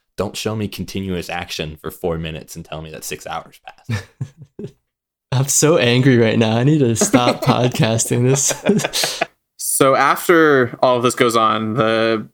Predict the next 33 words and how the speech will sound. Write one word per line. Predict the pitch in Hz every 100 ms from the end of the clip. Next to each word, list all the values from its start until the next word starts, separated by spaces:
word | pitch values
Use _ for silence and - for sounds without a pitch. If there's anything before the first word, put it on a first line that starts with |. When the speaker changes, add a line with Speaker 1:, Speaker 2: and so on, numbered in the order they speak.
| _
Speaker 3:
sun | - 160 160
comes | 143 131 -
through | 131
the |
roof | 113 117 117
and | 120
they | 117
fly | 110 127 123 123 120 117 113 _ _ _ _ _
up | 120 156
into | 139 - 139
the | 131
sky | - - - 135 175
where | 165 131 127
the | 123
bees | 120 143 151 139 - - _ _
live | 143 151 135 135 - - _
out | 131 147 - _ _
eternity. | 131 - 151 160 165
I | 143 139
don't | 127
know |
what | 120
happens. | 131 123 127 117 - - - - 131
Um, | 131 123 120 117 117 135 _ _
Speaker 1:
Like, | 190 -
is | 190 -
the |
curse | 190 220 220 - 120
Speaker 3:
<laughs> |
Speaker 1:
gone? | 151 170 233 311 - 339 -
Or | 170 160 143 - -
is, | 165 - - _ -
like, | 165 135